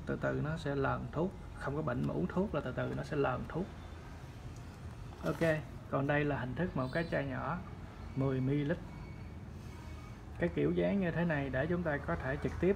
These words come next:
nhỏ vào miệng của con gia cầm. Nước nó màu hồng hồng các bạn. Ok. Rồi, cảm ơn các bạn đã xem video.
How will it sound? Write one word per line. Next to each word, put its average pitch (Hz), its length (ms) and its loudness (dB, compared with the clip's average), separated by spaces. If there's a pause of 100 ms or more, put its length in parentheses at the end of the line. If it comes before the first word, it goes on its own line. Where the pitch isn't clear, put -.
nhỏ 135 300 0
vào 143 140 2
miệng 127 300 0
của 143 120 0
con 143 160 0
gia 139 160 2
cầm. 127 180 -2 (1040)
Nước 160 220 8
nó 208 60 8
màu 151 140 2
hồng 131 180 0
hồng 127 260 -2
các 165 120 0
bạn. 127 140 -2 (2750)
Ok. 170 300 0 (3000)
Rồi, 135 220 4 (380)
cảm 175 160 6
ơn 170 140 4
các 185 120 4
bạn 135 300 2
đã 139 320 0
xem 151 220 2
video. 143 500 4